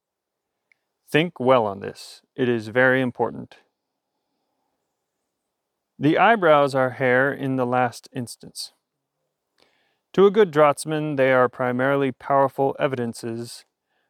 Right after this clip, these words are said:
of the muscular actions of the forehead, which muscular actions are manifestations of the sitter's state of being. The muscles respond instantly to such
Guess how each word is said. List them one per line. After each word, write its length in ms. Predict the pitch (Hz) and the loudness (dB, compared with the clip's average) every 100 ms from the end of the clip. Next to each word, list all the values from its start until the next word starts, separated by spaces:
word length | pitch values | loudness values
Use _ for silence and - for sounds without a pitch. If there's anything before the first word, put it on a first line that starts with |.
| - | -2
of 160 | 123 113 | -2 0
the 80 | |
muscular 540 | 123 147 - 170 160 139 | 0 0 -2 -2 -2 0
actions 500 | 131 127 - 135 131 | 0 -2 -6 -6 -6
of 100 | 127 | -8
the 80 | 135 | -4
forehead, 520 | 160 143 117 101 - _ _ _ _ _ _ _ _ _ _ _ _ _ | 0 0 -2 -6 -10 _ _ _ _ _ _ _ _ _ _ _ _ _
which 400 | 127 135 - - | 2 2 2 -6
muscular 500 | 139 139 - 139 127 | 0 0 0 0 0
actions 540 | 123 135 - 143 135 123 | 2 -2 -2 -8 -4 -2
are 160 | 123 | -2
manifestations 1040 | 120 123 123 131 - 143 - 139 131 - - _ _ _ _ - | 0 -4 -4 -8 -4 -4 -4 -6 -8 -10 -20 _ _ _ _ -2
of 160 | 123 | 0
the 120 | 120 | 0
sitter's 600 | 120 - 175 131 120 117 - | -2 -2 -2 0 -2 -8 -14
state 420 | - - 131 127 - | -16 -6 -2 -2 -4
of 160 | 123 | -8
being. 420 | 120 143 120 107 - _ _ _ _ _ _ _ _ _ _ _ _ _ _ _ _ _ _ _ _ _ _ _ _ _ _ _ _ | -4 -2 -4 -6 -14 _ _ _ _ _ _ _ _ _ _ _ _ _ _ _ _ _ _ _ _ _ _ _ _ _ _ _ _
The 80 | 143 | 0
muscles 420 | 160 196 - 170 156 | 2 2 2 0 -2
respond 640 | 143 - 147 147 147 131 - | -4 0 2 2 0 -6 -8
instantly 540 | 170 - - 127 120 | -8 -8 -10 -6 -6
to 120 | 113 123 | -6 -6
such 400 | - 139 - | -2 -2 -4